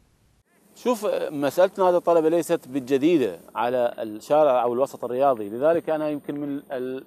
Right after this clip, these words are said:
ال-، الأوائل الذين تصدوا من أجل إحلال أو التغيير أو إيجاد تغيير في هذه الإدارة من خلال التصدي لهم في القنوات وفي، آه، أي معترك،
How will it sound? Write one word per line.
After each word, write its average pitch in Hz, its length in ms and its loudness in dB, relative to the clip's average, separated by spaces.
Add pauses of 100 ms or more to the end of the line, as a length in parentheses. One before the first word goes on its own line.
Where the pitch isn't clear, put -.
ال-، 120 220 -12 (340)
الأوائل 151 440 4
الذين 131 320 -2
تصدوا 160 520 -2 (440)
من 135 120 -4
أجل 160 420 2
إحلال 151 600 6 (460)
أو 135 320 6
التغيير 135 760 4 (180)
أو 120 140 2
إيجاد 156 220 6
تغيير 160 340 6
في 151 160 -2
هذه 147 220 4
الإدارة 135 420 4 (440)
من 117 300 -10
خلال 156 680 2 (480)
التصدي 147 560 2
لهم 139 220 4
في - 80 -10
القنوات 123 680 2
وفي، 98 580 -4
آه، 80 600 -6 (640)
أي 175 160 8
معترك، 139 640 2